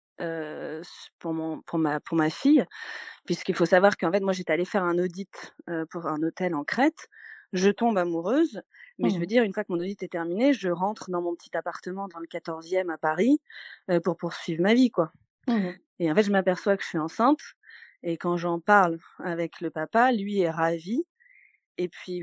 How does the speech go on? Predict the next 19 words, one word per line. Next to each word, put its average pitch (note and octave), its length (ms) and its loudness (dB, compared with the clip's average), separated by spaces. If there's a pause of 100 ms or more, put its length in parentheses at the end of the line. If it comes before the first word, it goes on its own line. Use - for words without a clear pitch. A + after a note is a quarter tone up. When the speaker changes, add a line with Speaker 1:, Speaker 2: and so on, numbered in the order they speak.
Speaker 1:
s-, - 240 -16
quelque F#3+ 300 4
chose G#3 360 0 (160)
pousse - 380 -2
à F3+ 80 4
l'intérieur F3 560 -2
de E3 140 -4
moi, B3 320 0 (120)
heu, E3 480 -8 (680)
qui - 180 -6
me D#3 220 -2
dit, A3+ 360 4
heu : « D#3+ 580 -6 (840)
Vas-y. » F3 340 4 (680)
Speaker 2:
Ouais. F#3+ 260 0 (380)
Speaker 1:
C'est - 180 0
tout. B3+ 200 0
Speaker 2:
Ouais, F#3+ 60 0
ouais. D#3+ 120 -6